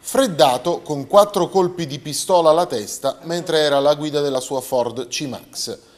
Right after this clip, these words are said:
Il killer non gli ha lasciato scampo. Per il pregiudicato Flavio Salzano, ventinove anni, latitante, considerato affiliato al clan De Micco,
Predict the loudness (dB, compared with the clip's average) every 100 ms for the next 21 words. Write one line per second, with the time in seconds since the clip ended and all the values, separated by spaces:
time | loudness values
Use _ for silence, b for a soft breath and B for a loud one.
0 | b b -10 -8 -6 -6 0 0 -2 -6
1 | -4 0 0 0 -4 -6 -6 -6 -6 -10
2 | -12 -14 -14 B B -6 -4 -4 -4 -4
3 | -4 -6 -4 0 0 0 -6 -4 0 0
4 | 0 -4 -6 -4 -4 -4 -2 0 2 -2
5 | -8 -12 -12 -10 -10 -10 -8 -4 -2 -4
6 | -6 -8 -8 -4 -4 -4 -6 -10 -10 B
7 | B B -8 -8 -4 0 0 0 -2 -4
8 | -6 -2 0 -2 -6 -6 -4 -4 -6 -10
9 | -10 -16 -18